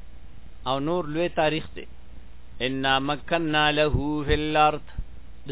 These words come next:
دنیا د یو وړې حصې بادشاهي، د هغه څومره نومي، هر علاقه کې مشهوري چې راځي، نو خلکو ته په استقبال یې، دا د پلاني ملک بادشاه دی او دا د ټولې دنیا بادشاه و.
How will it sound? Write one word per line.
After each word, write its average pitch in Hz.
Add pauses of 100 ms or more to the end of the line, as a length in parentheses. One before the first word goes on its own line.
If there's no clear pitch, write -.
دنیا 180
د 170
یو 156
وړې 156
حصې 143
بادشاهي، 120 (800)
د 117
هغه 135
څومره 156
نومي، 104 (340)
هر 151
علاقه 127
کې 127
مشهوري 120
چې 123
راځي، 117
نو 131
خلکو 123
ته 110
په 104
استقبال 117
یې، 120
دا 117
د 113
پلاني 107
ملک 110
بادشاه 95
دی 92 (880)
او 113
دا 131
د 139
ټولې 156
دنیا 127
بادشاه 104
و. 82